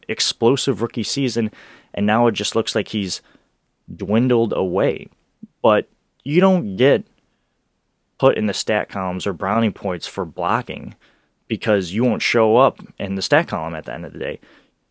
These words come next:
You as, or I should say we as, you know, Gabriel Davis stans or fans in general of the Buffalo Bills need to look out for other players who don't have the rock in their hand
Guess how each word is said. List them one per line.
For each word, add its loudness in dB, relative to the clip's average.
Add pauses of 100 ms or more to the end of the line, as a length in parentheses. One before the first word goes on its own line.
(140)
You 0
as, 2 (340)
or -4
I -8
should -4
say -4
we -2
as, -2 (580)
you -12
know, -10 (380)
Gabriel 0
Davis -4
stans -6
or -6
fans -4
in -8
general -2 (460)
of -4
the -8
Buffalo -2
Bills 0 (300)
need -2
to 4
look 2
out 0
for -2 (480)
other 2
players 0
who -4
don't -4
have -2
the -8
rock 0
in -2
their -4
hand -10